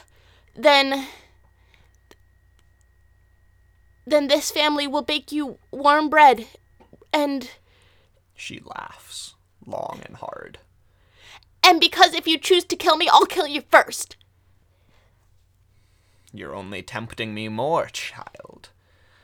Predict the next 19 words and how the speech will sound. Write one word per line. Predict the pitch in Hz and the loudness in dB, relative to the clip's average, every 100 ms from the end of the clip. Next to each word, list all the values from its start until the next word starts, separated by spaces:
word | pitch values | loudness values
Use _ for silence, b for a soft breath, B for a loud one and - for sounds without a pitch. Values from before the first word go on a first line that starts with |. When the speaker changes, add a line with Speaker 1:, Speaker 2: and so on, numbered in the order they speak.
| _ _ _ _ | _ _ _ _
Speaker 2:
I'd | - - | -18 -16
love | 67 62 69 - | -12 -12 -12 -20
to | - | -18
see | - - - - | -14 -14 -14 -16
what | - | -16
a | - _ | -18 _
pathetic | - 131 - - 151 139 - - - - _ _ _ _ _ _ - | -20 -20 -12 2 4 4 2 -8 -16 -16 _ _ _ _ _ _ -20
little | - - | -18 -12
spade | - - - _ - - - - - | -8 -8 -10 _ -20 -20 -20 -20 -20
like | - - - | -16 -14 -14
yourself | - - - - - - - | -16 -12 -10 -10 -12 -18 -18
can | - - | -20 -18
do | - | -20
against | - 52 - - | -18 -14 -14 -16
me. | - - - - - _ _ _ _ _ _ _ _ _ _ _ _ _ - | -20 -20 -20 -20 -20 _ _ _ _ _ _ _ _ _ _ _ _ _ -20
And | 95 | -18
the | 98 | -14
digger, | 101 98 60 60 - _ _ _ _ - | -12 -10 -10 -12 -16 _ _ _ _ -10
uh, | 92 50 - | -10 -10 -14